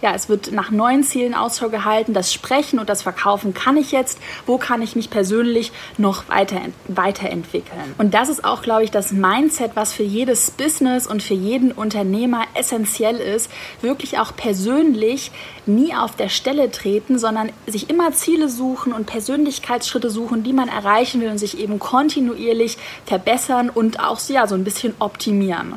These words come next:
Dann kommen wir jetzt zum zweiten Punkt, und zwar die technische Entwicklung.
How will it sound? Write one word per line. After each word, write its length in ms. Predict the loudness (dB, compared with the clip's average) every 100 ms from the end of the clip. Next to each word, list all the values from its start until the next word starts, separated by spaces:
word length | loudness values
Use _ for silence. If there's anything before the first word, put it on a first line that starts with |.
| 0
Dann 240 | 2 2
kommen 240 | 0 2 2
wir 80 |
jetzt 260 | 2 0 -2
zum 160 | -4 -2
zweiten 560 | 0 2 0 0 -2
Punkt, 400 | 0 2 4 2
und 100 | 0
zwar 240 | -2 -2 -2
die 120 | -4
technische 760 | -2 0 0 0 0 0 -2
Entwicklung. 760 | -2 -2 -2 -4 -2 0 0